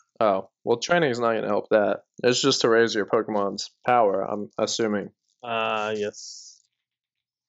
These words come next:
Speaker 2: Um, it's also been confirmed that the next batch of Pokemon Sun and Moon information is to be released on the official sites on August first.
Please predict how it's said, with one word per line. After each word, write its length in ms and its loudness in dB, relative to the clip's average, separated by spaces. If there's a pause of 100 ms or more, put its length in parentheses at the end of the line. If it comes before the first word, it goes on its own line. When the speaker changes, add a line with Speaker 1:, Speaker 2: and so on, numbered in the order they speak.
(320)
Speaker 2:
Um, 560 2
it's 140 -2
also 420 4
been 220 -2
confirmed 480 0
that 100 -2
the 80 -2
next 300 -2
batch 300 0
of 180 0
Pokemon 560 -2
Sun 240 0
and 140 -2
Moon 300 0
information 600 0
is 140 0
to 100 -16
be 120 -2
released 520 0 (600)
on 140 0
the 80 4
official 340 0
sites 340 0
on 120 -2
August 480 -2
first. 340 0